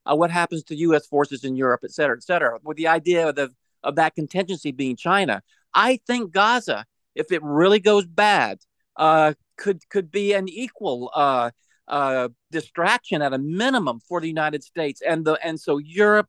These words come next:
and Ukraine have got to start hedging right now. And that's in terms of assistance. And for Ukraine, it's redoubling its, its efforts to do indigenously,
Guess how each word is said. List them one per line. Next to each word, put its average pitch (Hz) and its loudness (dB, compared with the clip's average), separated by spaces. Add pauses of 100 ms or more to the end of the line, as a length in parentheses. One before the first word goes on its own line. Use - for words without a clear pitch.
(120)
and 156 -6
Ukraine 175 -6
have 139 -4
got 185 -2
to 190 -18
start 170 0
hedging 156 -6
right 196 2
now. 190 2 (360)
And 156 -2
that's 170 -2
in 170 -6
terms 165 -6
of 165 -8
assistance. 170 -2
And 180 -2 (140)
for 175 2
Ukraine, 180 -2 (340)
it's - -2 (180)
redoubling 208 2
its, 170 0
its 175 -8
efforts 180 -2
to 165 -12
do 160 -2
indigenously, 156 2